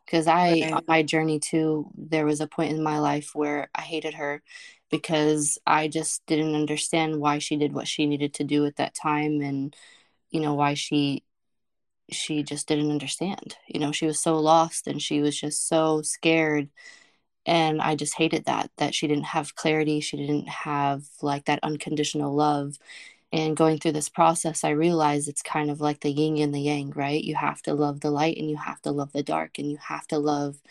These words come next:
Speaker 1: the old identities because they are what push you to be who you are today. And they're still a part of you. It's not like they disappear all of a sudden. You just have to switch your mindset and your perspective.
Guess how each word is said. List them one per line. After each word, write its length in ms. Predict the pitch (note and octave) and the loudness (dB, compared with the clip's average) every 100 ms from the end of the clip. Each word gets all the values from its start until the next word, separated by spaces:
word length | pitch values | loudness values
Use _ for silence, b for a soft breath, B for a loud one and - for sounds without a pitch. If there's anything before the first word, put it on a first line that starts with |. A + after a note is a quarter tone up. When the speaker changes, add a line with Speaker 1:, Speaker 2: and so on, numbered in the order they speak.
| B B B - | B B B 2
Speaker 1:
the 140 | E3 | 4
old 260 | D#3+ D#3+ D3+ | 6 4 4
identities 580 | D3+ D3+ F3+ D#3+ D3+ | 0 2 2 2 0
because 520 | - C#3+ - D3+ C#3+ - _ | -2 -8 -4 -4 -4 -10 _
they 240 | D3+ D3+ C#3+ | 2 2 2
are 120 | C#3 | 0
what 300 | C#3+ C#3+ - _ _ _ _ _ - - | -2 -2 -4 _ _ _ _ _ -20 -4
push 320 | F#3 F3 - | -2 -2 0
you 60 | |
to 100 | D3+ | 0
be 180 | D3 D3+ | 0 -2
who 160 | C#3+ D#3+ | 0 0
you 300 | C#3+ C#3+ C#3+ | 0 0 -2
are 120 | - | -6
today. 400 | - E3 D#3 - B B B | -6 -4 -4 -8 B B B
And 160 | D#3+ D3+ | 0 0
they're 80 | |
still 240 | C#3+ - D#3+ | 2 2 0
a 60 | |
part 260 | D3 F3 F#3 | 0 -2 0
of 120 | - | -2
you. 120 | C3 | -4
It's 120 | C3 E3+ | -4 -2
not 120 | D#3+ | -2
like 160 | D3+ | -2
they 120 | - D3 | -2 -2
disappear 600 | D3+ - D3 - F#3+ D#3+ | -2 -4 -6 -4 -2 -2
all 140 | - | -2
of 80 | D3 | -4
a 80 | E3+ | -6
sudden. 400 | - D3 D3 D3+ | -6 -4 -6 -4
You 100 | E3 | 0
just 180 | E3+ E3+ | 0 2
have 180 | F3 E3+ | -2 -2
to 80 | F3 | -6
switch 480 | - D#3+ D#3+ - D3+ | -4 -2 -2 -2 -2
your 140 | D3+ | 0
mindset 400 | D3 D3 D3 D#3 | 0 -2 -2 -4
and 100 | D3 | -2
your 100 | C#3 | -4
perspective. 640 | - - - D3 D3+ D3 | -6 -8 -6 -10 -8 -10